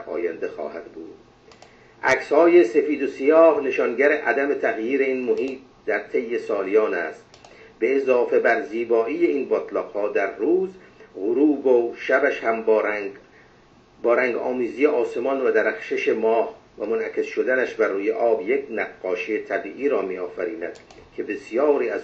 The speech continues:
هنرمندان را جذب کرده و زیبایی طبیعت را با قلم موی خود برای همیشه ز-، زنده نگاه داشته‌اند.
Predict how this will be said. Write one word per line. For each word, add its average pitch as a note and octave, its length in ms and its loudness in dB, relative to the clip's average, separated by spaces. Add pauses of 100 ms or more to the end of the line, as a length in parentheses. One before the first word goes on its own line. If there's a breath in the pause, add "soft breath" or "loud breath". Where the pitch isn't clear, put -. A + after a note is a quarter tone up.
هنرمندان G2 680 -4
را F#2+ 180 -4
جذب G#2+ 400 0
کرده G#2+ 500 -2 (380 loud breath)
و F#2+ 80 -4
زیبایی G2+ 500 0
طبیعت F#2+ 680 -6
را A2 180 2
با F#2+ 140 -4
قلم G2 380 -2
موی G#2 360 -4
خود - 340 0
برای G2 340 -4
همیشه F2+ 460 -4
ز-، G#2+ 380 -8
زنده F#2+ 300 -4
نگاه F2+ 400 -4
داشته‌اند. E2+ 540 -10